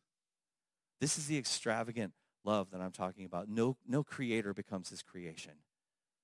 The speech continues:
Every other religion that demands that you do something to get to your God, our God got to us. Can, can you just, like, feel the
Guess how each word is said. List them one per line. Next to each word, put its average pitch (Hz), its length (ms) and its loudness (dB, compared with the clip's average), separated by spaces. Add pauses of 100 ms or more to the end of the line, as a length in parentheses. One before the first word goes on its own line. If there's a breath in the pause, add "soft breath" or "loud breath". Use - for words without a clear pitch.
(100)
Every 139 260 8
other 139 140 6
religion 117 380 2
that 110 120 -4 (120)
demands 113 340 0
that 113 100 0
you 110 140 -8 (120)
do 160 180 2
something 127 360 -2
to 110 60 -6
get 127 300 -2
to 117 100 -2
your 104 180 2
God, 101 280 0
our 107 160 2
God 98 200 0
got 85 220 -4
to - 60 -18 (120)
us. - 320 -6 (1120)
Can, 143 120 0
can 160 180 4
you 151 80 8
just, 175 260 0 (220)
like, 135 140 4
feel 180 440 8
the 117 300 6